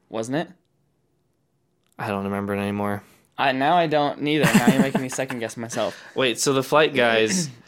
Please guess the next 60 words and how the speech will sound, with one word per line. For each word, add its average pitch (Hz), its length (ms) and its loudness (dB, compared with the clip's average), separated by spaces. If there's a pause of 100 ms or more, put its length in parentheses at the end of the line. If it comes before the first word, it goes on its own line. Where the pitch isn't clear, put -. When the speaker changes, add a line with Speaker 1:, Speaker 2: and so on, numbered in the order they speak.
(100)
Speaker 1:
<clears throat> - 320 -20
Speaker 2:
when, 120 220 0 (140)
when 120 200 0
they 123 180 2
finally 131 440 0
figured 120 340 -2
that 107 200 2
out, 110 280 2
it - 100 -6
changed 101 380 -2
everything. 98 500 -6 (140)
Speaker 1:
Yeah, 131 180 2
when 123 100 0
Speaker 2:
Then 131 120 4
Speaker 1:
they 131 60 0
Speaker 2:
people 127 220 4
started 117 240 2
to 95 40 -2
shoot 165 340 4
at 113 80 4
each 101 180 0
other 95 140 2
from 92 220 -6
them. 95 180 -6
Speaker 1:
Yeah, 165 200 4
they 156 100 4
were 160 80 6
like, 160 140 2
"Wait 180 140 2
a - 20 2
minute, 139 120 2
we 143 80 0
can 175 140 -4
just 170 160 -2 (140)
strap - 540 0
giant 131 420 -2 (400)
explosive 131 540 -4
devices 123 440 -2
that 120 180 0
when 117 140 -2
they 117 200 -2
hit 127 360 -12
the 123 80 -8
ground, 120 240 -4
they 120 100 -6
impact 139 520 -2
and 120 140 -4
just - 300 -6
boom!" 285 540 4 (480)
And 123 140 -4
that's 120 160 -2
what 123 80 -4
happened. 113 280 -2
All 113 100 0
of 113 80 -2
a - 20 -6
sudden, 113 220 -2
you 110 120 -2
have 110 260 -4 (160)
blimps 113 760 -6